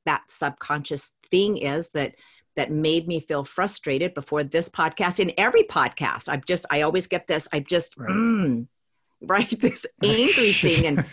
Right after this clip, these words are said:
Speaker 2: Sure.
Speaker 1: and it just doesn't make sense. But, but it makes me think when I was a kid, I was the youngest in my family, and my older brothers would always say to me, like,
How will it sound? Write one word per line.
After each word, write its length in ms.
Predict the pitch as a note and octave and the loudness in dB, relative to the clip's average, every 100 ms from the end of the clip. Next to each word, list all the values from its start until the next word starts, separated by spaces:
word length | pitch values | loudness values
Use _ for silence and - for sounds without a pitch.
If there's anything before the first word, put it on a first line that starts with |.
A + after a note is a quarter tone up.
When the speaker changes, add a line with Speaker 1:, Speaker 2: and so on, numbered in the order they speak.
| - - - | -10 -14 -10
Speaker 2:
Sure. 100 | - C#3+ - | -10 -4 2
Speaker 1:
and 140 | C4 | 2
it 140 | C#4 | 2
just 200 | - B3+ | 2 2
doesn't 280 | C4 B3+ A#3+ | 2 2 2
make 160 | A#3 A3 | 0 0
sense. 260 | F#4 C#4+ - - - - | 0 -2 -4 -18 -16 -4
But, 300 | - - - | -4 -2 2
but 120 | B3+ | 4
it 120 | A#3 | 6
makes 280 | B3+ C4 - | 6 4 2
me 120 | A#3+ | 2
think 260 | A#3+ D4 - | 2 0 0
when 160 | A3+ | 2
I 120 | F#3+ F#3+ | 2 2
was 200 | F#3+ F#3+ | 0 -2
a 60 | |
kid, 600 | E3+ - F4+ E4+ D3 G#3+ A#3 | -6 -2 0 0 0 -4 -2
I 100 | E3+ | -2
was 160 | E3 F3 | 0 -2
the 100 | F3 | -2
youngest 360 | E3 E3 E3+ | -2 -2 -4
in 80 | E3 | -4
my 120 | D#3+ | -4
family, 440 | D3 C3+ B2+ D#3 F#3+ | -4 -2 -2 -2 -4
and 120 | D#3 | -2
my 220 | C#3 C3 - _ - | -2 -2 -6 _ -2
older 240 | D3+ C#3+ | 0 0
brothers 400 | C#3+ D3 F3+ G#3+ | 0 2 2 0
would 100 | F#3+ | 0
always 320 | D#3+ D3 D3+ - | 0 0 0 0
say 180 | D3+ | 0
to 160 | C#3+ - | 0 -2
me, 140 | D3+ | -2
like, 220 | D3+ C#3 | -2 -4